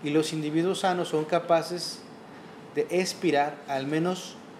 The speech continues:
un setenta y cinco por ciento de la capacidad vital forzada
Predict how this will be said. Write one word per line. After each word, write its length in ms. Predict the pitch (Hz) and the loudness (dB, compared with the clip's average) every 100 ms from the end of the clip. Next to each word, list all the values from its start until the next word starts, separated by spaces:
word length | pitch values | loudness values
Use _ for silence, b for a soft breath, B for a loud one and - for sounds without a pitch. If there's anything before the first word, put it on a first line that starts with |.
| - - - | -18 -18 -6
un 160 | 156 175 | 0 0
setenta 640 | 170 180 - 151 131 139 | 2 0 2 2 2 2
y 100 | 131 | 0
cinco 460 | 127 180 180 175 175 | 0 -2 -2 -2 -4
por 240 | 175 165 | 0 -2
ciento 340 | 151 165 160 165 | 0 -2 0 2
de 80 | |
la 160 | 156 139 | 2 0
capacidad 680 | 135 131 131 127 131 139 143 | -2 -2 -4 -2 2 2 2
vital 360 | 139 - 139 | -4 0 -2
forzada 720 | 143 165 165 - 175 156 160 | 0 -2 2 6 6 4 -2